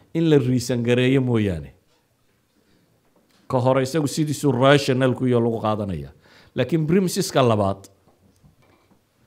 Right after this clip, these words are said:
premiseska labaad wuxuu u baahan yahay in daliil la keeno. Maxaa caddaynaya inay dunidu mar bilaabantay? Waa halkaynu isku haynay, iyagu waa kuwii lahaa maxay?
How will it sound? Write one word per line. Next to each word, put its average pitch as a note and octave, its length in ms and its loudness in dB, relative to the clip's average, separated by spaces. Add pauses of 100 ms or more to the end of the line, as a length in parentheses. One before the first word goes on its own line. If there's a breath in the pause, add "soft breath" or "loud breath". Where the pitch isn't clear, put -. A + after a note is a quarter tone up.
(760)
premiseska E3 500 -2
labaad C#3+ 300 0
wuxuu E3 320 0
u D#3 40 -2
baahan C#3+ 360 -2
yahay C#3 200 -2 (140)
in E3 80 -2 (540)
daliil C#3 340 8
la B2 80 2
keeno. A#2 380 -2 (1080)
Maxaa D3+ 280 0
caddaynaya C3 800 0 (1000)
inay A#2+ 180 -2
dunidu C#3+ 320 2
mar C#3+ 160 2
bilaabantay? F#2 580 -4 (680)
Waa G2+ 100 -4
halkaynu C3+ 340 0
isku B2+ 220 -6
haynay, C3+ 460 -2
iyagu C#3 200 0
waa C#3 80 0
kuwii C#3+ 260 -2
lahaa B2 200 0
maxay? C#3+ 320 -6